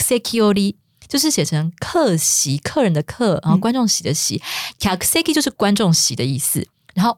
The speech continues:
Speaker 1: 降り就是下巴士，下车那个下，叫做降ります。
Speaker 2: 他会下来吗？
Speaker 1: 对，
Speaker 2: 他会下来？
Speaker 1: 对，就他们会从舞台下来，
Speaker 2: 好赞哦。
Speaker 1: 秀的时候，对，超开心，
Speaker 2: 是
Speaker 1: 你知道吗？
Speaker 2: 大家都会下来吗？
Speaker 1: 就
Speaker 2: 每一位？
Speaker 1: 呃，就是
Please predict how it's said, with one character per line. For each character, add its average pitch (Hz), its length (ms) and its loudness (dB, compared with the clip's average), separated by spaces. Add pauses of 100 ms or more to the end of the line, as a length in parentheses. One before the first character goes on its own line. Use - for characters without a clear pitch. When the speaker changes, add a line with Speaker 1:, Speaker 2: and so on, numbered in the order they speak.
(120)
Speaker 1:
降 180 340 4
り 214 220 2
就 226 80 0
是 214 160 2
下 180 440 0
巴 151 240 -2
士， 160 260 0
下 180 320 0
车 175 240 2
那 180 80 4
个 156 80 4
下， - 460 0
叫 185 100 0
做 - 160 0
降 190 140 2
り 240 160 2
ま 220 180 4
す。 - 220 0
Speaker 2:
他 254 80 -4
会 226 60 0
下 226 160 -8
来 262 120 -16
吗？ 262 160 -14 (480)
Speaker 1:
对， 539 600 4
Speaker 2:
他 370 60 2
会 587 220 4
下 698 140 0
来？ - 380 6
Speaker 1:
对， - 440 -2
就 539 140 -2
他 571 120 4
们 523 100 2
会 523 160 2
从 427 300 4
舞 370 60 2
台 381 360 0
下 - 300 2
来， 440 260 6
Speaker 2:
好 403 60 6
赞 202 80 4
哦。 381 180 2 (200)
Speaker 1:
秀 - 360 0
的 381 80 2
时 269 140 2
候， 349 220 2
对， 508 680 0 (320)
超 - 140 -2 (220)
开 453 80 -2 (240)
心， 440 200 2
Speaker 2:
是 403 60 4
Speaker 1:
你 330 60 -6
知 339 60 2
道 - 100 6
吗？ 330 60 6
Speaker 2:
大 339 60 4
家 339 100 0
都 311 180 2
会 294 140 4
下 262 260 2
来 160 180 0
吗？ 165 320 -4
Speaker 1:
就 202 80 -10
Speaker 2:
每 180 100 0
一 311 260 4
位？ 196 220 2
Speaker 1:
呃， - 100 0 (240)
就 - 100 -4
是 415 240 0